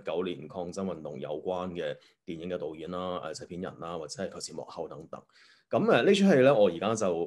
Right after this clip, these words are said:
未有機會睇嘅，咁希望盡快有啦。咁但係就唔少朋友睇咗，就覺得即係好，好沉重啊！即係一如呢一類電影，其實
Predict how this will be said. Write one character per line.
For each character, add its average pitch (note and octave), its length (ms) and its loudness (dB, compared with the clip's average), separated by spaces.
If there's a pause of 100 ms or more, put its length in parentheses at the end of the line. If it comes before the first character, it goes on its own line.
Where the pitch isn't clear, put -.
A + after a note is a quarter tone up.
未 E2+ 240 0
有 F2 160 -2
機 G2 100 -4
會 F2+ 160 0
睇 E2 220 -6
嘅， E2 200 -6
咁 F2+ 140 -4
希 G#2 80 -2
望 D#2+ 380 -2
盡 E2 120 -10
快 F2 140 -4
有 D#2+ 140 -2
啦。 F2 220 -2
咁 G2 200 -2
但 G#2 100 4
係 - 20 0
就 F2+ 200 2
唔 F#2+ 100 0
少 F#2+ 140 -2
朋 G#2 160 -2
友 D#2 100 -4
睇 E2 380 -8
咗， - 300 -2
就 E2 100 -6
覺 E2 120 -4
得 F2+ 180 -4 (560)
即 F3 100 -2
係 E3+ 60 6
好， C3 260 8
好 F#3 100 8
沉 G2 380 2
重 F2+ 320 0
啊！ F2+ 80 0
即 A#2+ 100 0
係 C#3+ 120 4
一 E2+ 80 0
如 E2 80 0
呢 G#2+ 80 6
一 A#2+ 100 6
類 F2+ 80 6
電 F2+ 120 -2
影， F#2+ 120 0
其 F#2 60 -4
實 D2+ 120 -4